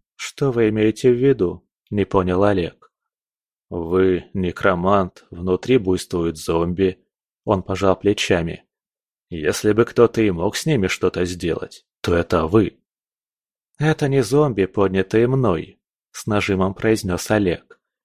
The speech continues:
«И я не могу их контролировать. А если бы мог, сделал бы это с самого начала. Разве это не очевидно?»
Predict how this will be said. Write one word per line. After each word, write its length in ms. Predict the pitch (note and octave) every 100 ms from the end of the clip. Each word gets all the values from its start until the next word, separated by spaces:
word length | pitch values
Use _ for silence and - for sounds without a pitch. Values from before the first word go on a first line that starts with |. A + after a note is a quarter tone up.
| _ _ _
«И 80 | -
я 300 | G#2+ F#2+ G#2
не 160 | G#2+ G#2
могу 380 | G#2 G2 G2 B2
их 120 | -
контролировать. 920 | G2 F2+ G2+ F#2+ B2+ G2+ E2 G2 - _ _ _ _ _
А 120 | D3
если 360 | D3+ C#3 - A2
бы 180 | G2+ F#2+
мог, 340 | G2+ A2+ - _ _
сделал 480 | G#2+ F#2+ F#2+ F#2 F#2+
бы 140 | F#2
это 180 | G2 -
с 60 | G2+
самого 400 | - G2 F#2+ G#2
начала. 640 | A#2 A#2 - G#2+ E2+ - _ _ -
Разве 400 | A#2+ A2+ G2 G2
это 180 | -
не 120 | G2+ G2
очевидно?» 720 | G#2 - C#3 D#3+ G2 E2